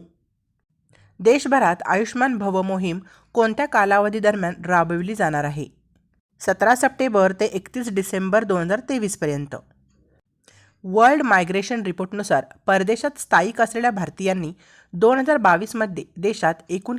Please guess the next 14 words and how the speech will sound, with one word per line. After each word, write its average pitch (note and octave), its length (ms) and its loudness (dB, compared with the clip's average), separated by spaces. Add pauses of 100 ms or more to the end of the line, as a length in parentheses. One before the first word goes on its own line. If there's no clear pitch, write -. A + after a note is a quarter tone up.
किती C4+ 260 -4
रक्कम A#3 340 -4
पाठविली D#3+ 500 -4
आहे? D3 200 -4 (1500)
त्र्याऐंशी G#3 420 2
पॉइंट A3+ 300 2
पंधरा G3+ 360 2 (100)
अब्ज F3 260 -2
डॉलर. D3+ 340 2 (1200)
अल्ट्राट्रा B3+ 680 6
वर्ल्ड F#3+ 280 4 (100)
हेल्थ F#3+ 240 0
रिपोर्टनुसार, F#3 640 -4 (200)
जगात F#3+ 300 2